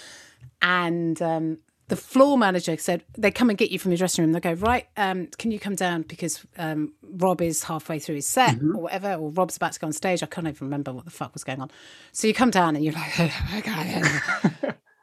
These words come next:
Speaker 1: And you come down the steps to where the stage is, and then they have you backstage, and I can hear Rob Beckett is, is, is in mid-flow, and he's having a lovely time. And then at some point they say, "Okay," they walk you over to where you've got to stand before the,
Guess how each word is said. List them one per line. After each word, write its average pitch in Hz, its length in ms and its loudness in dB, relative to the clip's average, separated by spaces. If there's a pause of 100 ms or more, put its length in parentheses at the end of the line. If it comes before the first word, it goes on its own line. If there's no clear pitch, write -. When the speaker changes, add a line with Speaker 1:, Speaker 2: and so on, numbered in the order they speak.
(160)
Speaker 1:
And 208 80 -6
you 196 60 -2
come 226 140 -2
down 196 140 0
the 190 40 -4
steps - 340 0
to 202 100 -4
where 180 60 2
the 175 60 -2
stage 277 360 4
is, 285 260 2
and 214 200 -2
then 208 120 0
they 202 140 -2
have 196 300 -6
you 220 80 -2
backstage, 214 600 2
and 180 160 0
I 175 60 -2
can 180 120 -8
hear 185 180 -2
Rob 180 240 -2
Beckett 190 320 -4
is, 190 240 -6
is, 170 280 -4
is 175 480 -4
in 170 120 0
mid-flow, 214 460 2
and 190 80 2
he's 180 140 0
having 185 180 -2
a 175 60 0
lovely 165 240 0
time. 226 640 -4
And 185 160 -2
then 185 140 0
at 175 80 -6
some 185 180 -2
point 170 200 -6
they 170 100 -4
say, 160 320 -2
"Okay," 170 420 0 (2250)
they 214 340 4
walk 220 440 2
you 247 180 2
over 202 420 2
to 170 220 -4
where 180 160 4
you've 170 160 -2
got - 140 -10
to - 80 -8
stand 185 380 -2
before 185 380 -4
the, 165 420 -4